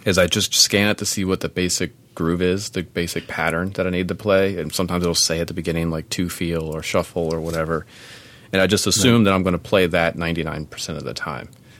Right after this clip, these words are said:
Speaker 1: And then I just look for any, any stops, any rests, any accents where I clearly need to stop playing. I make sure I hit those. And if there's any special rhythms that it looks like I need to accent,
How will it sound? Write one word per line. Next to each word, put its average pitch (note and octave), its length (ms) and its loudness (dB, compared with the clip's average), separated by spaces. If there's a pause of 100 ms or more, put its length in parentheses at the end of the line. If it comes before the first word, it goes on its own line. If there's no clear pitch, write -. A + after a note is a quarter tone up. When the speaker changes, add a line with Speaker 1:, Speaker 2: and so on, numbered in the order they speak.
(380)
Speaker 1:
And F2+ 100 2
then F2 60 4
I F2 40 4
just F2 220 -2
look G2 320 4
for F2+ 260 2
any, E2+ 260 2 (120)
any E2 160 -4
stops, - 720 0
any E2+ 160 -2
rests, E2 580 -2
any D#2+ 260 -4 (240)
accents E2+ 540 -4
where D#2 140 0
I D2 40 -2
clearly E2 360 -2
need D#2+ 140 -2
to C#2+ 60 -6
stop D#2 400 -2
playing. E2 480 -2 (540)
I D#2 60 -4
make D#2+ 160 0
sure - 160 0
I D2+ 60 2
hit F2 160 -4
those. C3+ 480 4
And F#2 140 -4
if F2+ 80 -2
there's F2+ 160 -4
any E2+ 180 2
special - 540 0
rhythms F2+ 440 0
that E2 200 0 (120)
it F2+ 80 -2
looks F2+ 220 0
like E2 140 0
I E2 40 -4
need E2 160 -6
to B1+ 100 -4
accent, G2+ 520 -2